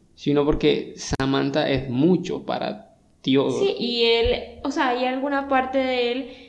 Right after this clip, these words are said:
Speaker 2: que sí, ya no está tan estancado emocionalmente, pero aún así... Él sigue siendo humano y sigue manejando emociones humanas a
Speaker 1: Ujú.
Speaker 2: límites
Speaker 1: Para
Speaker 2: humanos.
Speaker 1: Samantha se vuelve algo irrelevante la relación.
Speaker 2: Exacto.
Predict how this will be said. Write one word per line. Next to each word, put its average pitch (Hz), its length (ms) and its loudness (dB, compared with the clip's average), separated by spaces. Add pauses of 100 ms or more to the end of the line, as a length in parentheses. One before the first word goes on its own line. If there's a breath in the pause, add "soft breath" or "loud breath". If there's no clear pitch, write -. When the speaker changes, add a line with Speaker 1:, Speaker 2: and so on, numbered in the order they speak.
(200 loud breath)
Speaker 2:
que - 600 -4 (440)
sí, - 280 -2
ya 277 120 2
no 285 60 0
está 330 180 -2
tan 311 140 -2
estancado 226 840 0
emocionalmente, 233 720 -2
pero 220 200 -2
aún 208 220 0
así... 220 580 -4 (260 loud breath)
Él 214 120 2
sigue 220 280 2
siendo 214 340 0
humano 208 540 0
y 214 160 -4
sigue 208 240 2
manejando 208 720 2
emociones 208 580 2
humanas 202 460 4
a 208 40 6
Speaker 1:
Ujú. 202 100 6
Speaker 2:
límites 196 280 2
Speaker 1:
Para 143 180 10
Speaker 2:
humanos. - 80 6
Speaker 1:
Samantha 147 320 6
se 170 100 4
vuelve 160 240 6
algo 156 200 6
irrelevante 135 640 4
la - 80 -6
relación. - 360 -2
Speaker 2:
Exacto. 190 560 -4